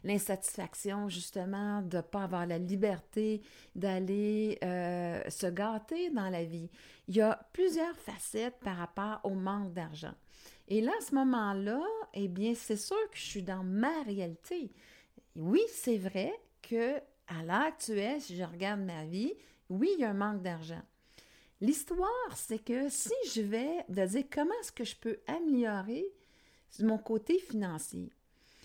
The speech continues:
Alors, à ce moment-là, eh bien, j'ai pas nécessairement besoin de tout préciser. Je fais juste penser si ça s'améliorait, comment je me sentirais. Je me sentirais plus libre, je me sentirais plus légère, je me sentirais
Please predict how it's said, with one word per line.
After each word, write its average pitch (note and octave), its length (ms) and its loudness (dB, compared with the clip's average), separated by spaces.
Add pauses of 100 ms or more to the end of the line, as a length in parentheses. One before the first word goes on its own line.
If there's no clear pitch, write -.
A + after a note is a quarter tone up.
(120)
Alors, A3+ 160 2
à A#3+ 60 0
ce - 200 -4
moment-là, D#4 680 4 (280)
eh G3 140 -2
bien, C4 480 2 (580)
j'ai A3 220 2
pas A#3+ 160 -4 (220)
nécessairement A#3 1120 0
besoin G3 480 0
de G3 160 0 (220)
tout F4+ 140 2 (120)
préciser. F#3 640 -10 (160)
Je - 160 -8
fais A#3+ 180 0
juste C#5 300 2
penser C#4 400 -2
si - 220 -2 (100)
ça - 160 -4
s'améliorait, G3+ 580 0
comment C4+ 140 -2 (160)
je C#4 60 -4
me G3 100 -2
sentirais. G3 720 -10 (420)
Je F#3+ 120 -4
me G#3 60 4
sentirais G3+ 520 -2
plus A3+ 260 0
libre, C4 320 4
je F3+ 60 -4
me F3 80 -2
sentirais F#3 480 -4
plus F#3+ 240 -4
légère, C4 500 2 (460)
je - 80 -6
me F#3+ 80 0
sentirais G3 840 -2